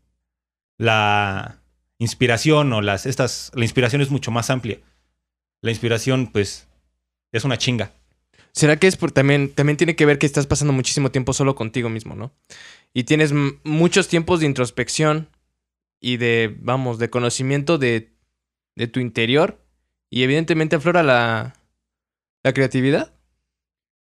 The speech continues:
Speaker 1: Al, sí. O sea, la introspección sí ayuda, sí va para allá. Porque, pues, realmente, por ejemplo, no me acuerdo si era Heidegger, decía que solo había tenido una idea suya en toda su vida. Y esa idea la explotó.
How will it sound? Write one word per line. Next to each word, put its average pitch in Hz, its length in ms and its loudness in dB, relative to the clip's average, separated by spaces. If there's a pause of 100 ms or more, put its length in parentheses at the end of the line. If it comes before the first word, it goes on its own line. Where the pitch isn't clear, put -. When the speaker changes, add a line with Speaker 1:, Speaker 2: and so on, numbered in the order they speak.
(340)
Speaker 1:
Al, 175 680 0
sí. - 500 -2 (220)
O 104 100 -8
sea, 107 160 0
la 101 80 2
introspección 110 580 -4
sí 147 80 -2
ayuda, 151 280 2
sí 139 120 -6
va 131 160 0
para 113 140 0
allá. 113 300 -4 (640)
Porque, 123 160 -2
pues, 123 140 0
realmente, 151 500 2
por 110 160 -4
ejemplo, 127 540 -2
no 120 160 -10
me 135 80 -8
acuerdo 131 260 -6
si 131 120 -6
era 120 140 -4
Heidegger, 123 380 0
decía 110 260 -2
que 107 140 -8
solo 123 240 0
había 117 460 -2 (320)
tenido 120 280 2
una 107 400 0 (380)
idea 120 260 2
suya 117 300 0
en 104 60 -4
toda 110 160 -2
su 98 100 -12
vida. 104 300 -6 (560)
Y 113 100 2
esa 110 160 -2
idea 104 220 2
la 95 80 -2
explotó. 117 440 -8